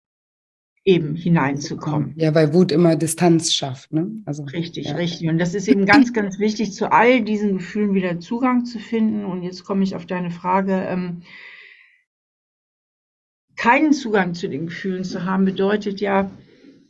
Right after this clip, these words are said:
Speaker 1: in vielen Fällen, drüber hinwegzugehen, sie zu verdrängen,
Speaker 2: Ja.
Speaker 1: sie beiseite zu schieben.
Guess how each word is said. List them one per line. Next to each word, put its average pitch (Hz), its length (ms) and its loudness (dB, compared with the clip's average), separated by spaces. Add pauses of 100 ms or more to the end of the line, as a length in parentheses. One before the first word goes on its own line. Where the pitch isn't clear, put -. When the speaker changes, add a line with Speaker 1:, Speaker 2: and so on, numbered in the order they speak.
(1300)
Speaker 1:
in 208 100 0
vielen 214 380 6
Fällen, 190 560 0 (1080)
drüber 196 200 0
hinwegzugehen, 190 760 0
sie 170 160 -6
zu 170 140 -12
verdrängen, 151 680 -6 (220)
Speaker 2:
Ja. 156 220 -4 (340)
Speaker 1:
sie 196 140 -10
beiseite 165 500 0
zu - 160 -14
schieben. - 540 -10